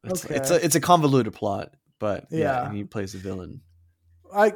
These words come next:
Speaker 2: I guess they put David Bowie in The Man Who Fell to Earth. And he
Speaker 1: And
Speaker 2: was
Speaker 1: Labyrinth,
Speaker 2: good.
Speaker 1: so.
Speaker 2: And Labyrinth. Oh my God. Who could forget? Uh, and Labyrinth.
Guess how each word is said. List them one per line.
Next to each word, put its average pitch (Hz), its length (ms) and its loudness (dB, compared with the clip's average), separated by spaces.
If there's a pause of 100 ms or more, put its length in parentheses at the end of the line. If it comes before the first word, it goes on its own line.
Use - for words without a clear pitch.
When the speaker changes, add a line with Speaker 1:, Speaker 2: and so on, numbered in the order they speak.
Speaker 2:
I 214 60 0
guess 262 240 -2
they 294 120 0
put 262 200 -2
David 185 320 2
Bowie 156 360 2
in 139 280 -4
The 143 100 -4
Man 147 280 -4
Who 151 100 -2
Fell 143 280 -4
to 143 80 -6
Earth. 139 600 -6
And 120 100 -2
he 139 60 4
Speaker 1:
And 147 140 4
Speaker 2:
was 113 40 2
Speaker 1:
Labyrinth, 110 480 2
Speaker 2:
good. - 120 -20 (200)
Speaker 1:
so. 98 380 -10
Speaker 2:
And 175 160 -2
Labyrinth. 175 340 -4
Oh 175 60 -8
my 165 140 -6
God. 143 280 -6 (440)
Who 196 120 -4
could 147 160 -8
forget? 156 480 -4 (540)
Uh, 160 340 2
and 175 220 -2
Labyrinth. 156 580 0